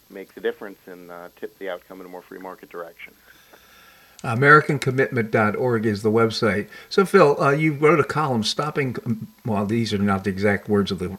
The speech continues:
Speaker 2: title, but Stopping, uh, Biden's Student Loan Bailout.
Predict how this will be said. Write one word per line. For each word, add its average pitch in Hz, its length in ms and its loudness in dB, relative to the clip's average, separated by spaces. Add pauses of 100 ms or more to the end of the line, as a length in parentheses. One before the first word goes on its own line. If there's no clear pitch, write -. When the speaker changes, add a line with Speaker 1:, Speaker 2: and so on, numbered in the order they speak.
(140)
Speaker 2:
title, 110 260 4
but 101 160 0
Stopping, 120 580 2
uh, 95 240 -2
Biden's 120 480 2
Student 131 520 0
Loan 135 420 6
Bailout. 101 600 4